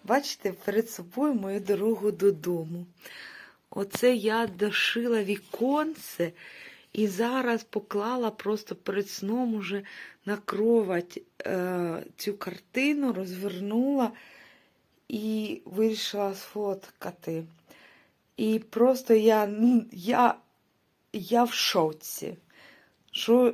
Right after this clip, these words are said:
що я в шоці, це мало сказано. Треба, напевно, далі відсунути, щоб вам краще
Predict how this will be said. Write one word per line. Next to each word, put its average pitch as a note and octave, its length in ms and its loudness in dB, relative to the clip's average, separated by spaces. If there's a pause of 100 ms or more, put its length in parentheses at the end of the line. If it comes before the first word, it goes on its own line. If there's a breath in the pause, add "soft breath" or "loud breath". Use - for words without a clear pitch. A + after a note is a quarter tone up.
(120)
що - 280 0
я A3+ 160 8
в A3 100 -2
шоці, D4+ 560 0
це A#3 280 -2
мало A3 420 4
сказано. D3+ 960 -8 (840 loud breath)
Треба, F3 340 -8
напевно, F3+ 560 -8
далі - 380 -8
відсунути, A3 760 -10
щоб - 240 0
вам A3 200 -8
краще - 500 -6